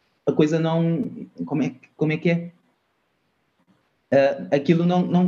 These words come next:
não vai enchendo o ba-, baril de pólvora, porque estamos a discutir as pequenas coisas, não, aquilo não vai se transformar numa coisa grande que a qualquer momento se explode.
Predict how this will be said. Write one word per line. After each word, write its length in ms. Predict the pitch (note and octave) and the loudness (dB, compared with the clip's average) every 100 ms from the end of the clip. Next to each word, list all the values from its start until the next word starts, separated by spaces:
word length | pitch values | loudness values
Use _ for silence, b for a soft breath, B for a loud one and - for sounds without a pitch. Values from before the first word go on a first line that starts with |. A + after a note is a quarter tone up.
| F3+ | 0
não 120 | F3 | 0
vai 140 | F3 | 2
enchendo 440 | F3+ - F#3 E3+ E3 | 2 0 0 0 0
o 20 | |
ba-, 100 | E3+ | 0
baril 500 | E3+ C#3 B2+ D#3 E3 | 0 -2 0 0 0
de 60 | D#3+ | -2
pólvora, 460 | F3+ D#3 C3+ C3+ | -2 -2 -2 -4
porque 340 | B2+ D#3+ D#3+ E3 | -2 -4 -4 -2
estamos 600 | D#3+ D#3 D3+ E3 D#3+ E3 | 0 0 -2 -2 -2 -2
a 40 | |
discutir 340 | E3 - F3+ | -4 -2 -2
as 120 | E3+ E3+ | 0 -4
pequenas 400 | - E3 E3 - | -4 -2 -4 -2
coisas, 420 | E3+ C#3 B2 B2 | 0 0 -4 -4
não, 200 | B2+ C3+ | -2 -2
aquilo 300 | C3+ B2+ C#3+ | -4 -4 -4
não 80 | C#3+ | -2
vai 180 | D3 - | -2 -4
se 120 | - | -6
transformar 420 | D3 D3 D3+ D3+ | -4 -4 0 0
numa 180 | D3 C#3+ | 0 -4
coisa 240 | D3 C#3+ | -4 -2
grande 240 | C#3+ D3+ D3+ | 0 -2 -2
que 60 | |
a 60 | D3 | -2
qualquer 400 | D3 C#3 - C#3 | -2 -4 -4 -4
momento 280 | C#3+ C#3+ C#3+ | -2 -4 -4
se 60 | - | -12
explode. 380 | - D3+ A#2+ | -4 -2 -2